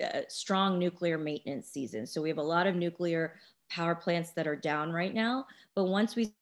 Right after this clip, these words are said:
start to see that come back, it should help to alleviate the load that, uh, U S natural gas burn is taking on at this point in time. And so I think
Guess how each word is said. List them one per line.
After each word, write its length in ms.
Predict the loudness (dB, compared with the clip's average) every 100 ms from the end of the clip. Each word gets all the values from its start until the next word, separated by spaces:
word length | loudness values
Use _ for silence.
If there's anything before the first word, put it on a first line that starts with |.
| _ -4
start 240 | 0 0
to 80 | -4
see 200 | -2 0
that 220 | 0 -2
come 220 | -4 -6
back, 440 | 0 4 4 2 -6 -14 -6
it 80 | -4
should 260 | 2 2
help 280 | 2 -2 0
to 100 | -2
alleviate 540 | 0 -2 0 -2 -2
the 80 | -4
load 500 | -4 -2 0 0 -2 -4
that, 300 | -2 -2 -4 -4
uh, 320 | -4 -2 -4
U 240 | -4 0 0
S 180 | -2
natural 320 | -6 -6 -6 -4
gas 300 | -2 -4 -6
burn 260 | -6 -4
is 140 | -6 -6
taking 400 | -8 -6 -8 -6
on 260 | -4 -2
at 140 | -4 -6
this 160 | -10
point 240 | -6 -4 -4
in 140 | -4
time. 400 | -4 -2 0 -2 -6 _ _ _ _ -6
And 120 | -4
so 180 | 2 4
I 120 | 4
think 300 | 2 -2 -2